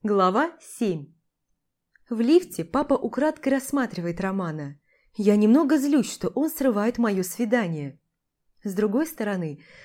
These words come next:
обычно отец очень занят, редко удаётся пересечься в течение дня.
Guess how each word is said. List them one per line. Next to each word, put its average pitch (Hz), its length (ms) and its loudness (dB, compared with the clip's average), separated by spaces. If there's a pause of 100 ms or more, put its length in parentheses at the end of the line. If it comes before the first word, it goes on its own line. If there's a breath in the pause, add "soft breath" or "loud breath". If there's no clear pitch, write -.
(120 loud breath)
обычно 269 520 0
отец 330 500 -4
очень 254 340 -2
занят, 214 480 -2 (340)
редко 247 340 4
удаётся 196 520 -2
пересечься 277 640 -2
в 170 40 -16
течение 190 460 -2
дня. 196 380 -2